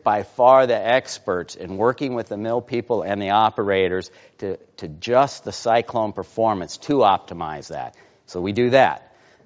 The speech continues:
Then the other thing we do is through technology. We have our relatively new patented G max cyclone. This is, uh, the best performing cyclone in the market. And then we've combined that with the new Smart Cyclone system.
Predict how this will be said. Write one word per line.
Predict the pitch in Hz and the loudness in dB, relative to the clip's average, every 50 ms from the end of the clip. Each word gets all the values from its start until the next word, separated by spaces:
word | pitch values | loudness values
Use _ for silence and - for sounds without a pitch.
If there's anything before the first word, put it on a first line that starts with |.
| _ _ _ - - | _ _ _ -14 -8
Then | - 110 113 | -6 -6 -4
the | 113 117 127 | 0 4 6
other | 151 175 185 180 156 120 | 6 6 8 6 4 2
thing | - - 101 90 90 87 | 0 -4 -6 -4 -4 -6
we | 87 87 | -8 -8
do | 80 92 98 104 107 | -4 -2 0 0 0
is | 95 - - | -2 -2 -4
through | - 107 104 104 98 | -4 -2 -2 -2 -2
technology. | - - 107 98 - 101 92 90 87 82 80 76 64 - 64 60 57 _ _ _ _ _ _ _ | -4 -4 -6 -4 -4 -4 -2 0 0 -2 -2 -6 -10 -12 -16 -18 -20 _ _ _ _ _ _ _
We | - 92 | -4 0
have | 98 107 110 101 | 2 2 4 4
our | 101 90 87 82 - _ _ - | 2 0 0 -2 -6 _ _ -8
relatively | 104 110 120 127 147 165 165 165 - 139 120 113 120 117 113 | -2 2 6 6 8 6 6 4 0 -4 -2 -2 0 -2 0
new | 107 107 104 107 110 113 107 | 0 -2 -2 0 0 -2 -2
patented | - - - - 117 123 131 123 139 127 120 113 120 120 117 117 117 - _ _ _ | -4 -6 0 2 2 2 2 0 -4 -8 -6 -4 -2 -2 -2 -2 -4 -8 _ _ _
G | - 98 95 113 120 120 | -12 -6 -2 -2 0 0
max | 120 113 110 101 - - | 0 0 0 -2 -2 -2
cyclone. | - 110 104 123 123 - 139 131 131 143 151 156 151 - _ _ _ _ _ _ _ _ _ _ | 0 2 2 2 0 -2 -2 -2 -2 -2 -4 -8 -12 -16 _ _ _ _ _ _ _ _ _ _
This | - 104 110 - - | -6 -6 -6 -4 -4
is, | 110 101 95 90 82 98 | -4 -4 -4 -4 -4 -4
uh, | 95 92 90 85 85 82 82 85 | -2 -2 0 -2 -2 -4 -6 -4
the | 92 90 | -4 -4
best | 82 80 - 107 113 120 - - - | -4 -2 2 2 2 2 2 -2 -10
performing | - 113 - - 117 113 113 110 104 98 | -10 -8 -6 -4 -4 -4 -4 -4 -6 -8
cyclone | 92 - 98 95 98 - - 104 98 101 98 87 | -6 -2 -2 -2 -2 -2 -4 -6 -6 -4 -6 -8
in | 82 80 | -8 -8
the | 80 | -6
market. | 78 87 101 110 113 - 139 127 123 - - _ _ _ _ _ _ _ _ | -2 0 0 0 0 -2 -2 -4 -4 -4 -10 _ _ _ _ _ _ _ _
And | - 95 110 117 | -6 -4 -2 -2
then | 110 | -2
we've | 107 98 92 - | -2 -4 -6 -6
combined | - 117 92 92 - 104 110 127 139 147 147 131 117 | -6 -6 -6 -2 2 2 4 4 4 2 0 -2 -2
that | 107 104 107 110 107 - | 0 0 0 0 -2 -4
with | 101 92 87 - | -8 -8 -8 -8
the | 98 92 | -8 -6
new | 92 110 107 95 | -4 -4 -6 -6
Smart | - - - 104 101 113 127 - - - | -8 -6 -2 0 0 0 0 -2 -8 -6
Cyclone | - 117 113 123 120 - 143 135 131 127 | -2 0 0 0 0 -2 -2 -2 -2 -4
system. | 123 - - 139 123 - - 156 156 151 151 139 | -8 -10 -10 -10 -10 -8 -6 -6 -6 -8 -10 -14